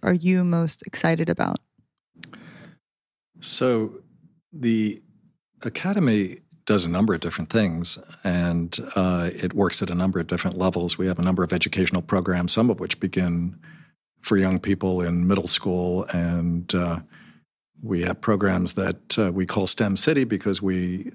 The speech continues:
Speaker 2: uh, provide different kinds of stem educational opportunities for, uh, after-school programs in, in parts of, uh, of New York and other cities that, uh, don't have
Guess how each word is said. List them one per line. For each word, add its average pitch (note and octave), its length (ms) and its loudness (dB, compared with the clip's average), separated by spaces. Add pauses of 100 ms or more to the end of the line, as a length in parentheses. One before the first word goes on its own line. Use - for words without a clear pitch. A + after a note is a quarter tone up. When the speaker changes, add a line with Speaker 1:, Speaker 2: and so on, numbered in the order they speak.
Speaker 2:
uh, F2 280 -2 (280)
provide F#2 500 -2
different F#2+ 260 -2
kinds F#2+ 360 -2
of F#2 120 -4
stem F#2+ 520 2 (680)
educational G2+ 560 0
opportunities G2+ 680 2
for, F2+ 680 -2
uh, F2+ 320 -2 (280)
after-school G2 640 0
programs F#2 680 0
in, F2 320 -2 (880)
in F#2 220 2
parts F#2+ 360 0
of, F#2 320 -2
uh, F2 340 0 (260)
of F2+ 120 -2
New F2+ 120 4
York F#2+ 280 2
and G2 80 2
other F#2 180 0
cities A2+ 460 2
that, - 400 -2
uh, G2+ 120 2
don't F2+ 320 0
have F2+ 480 -6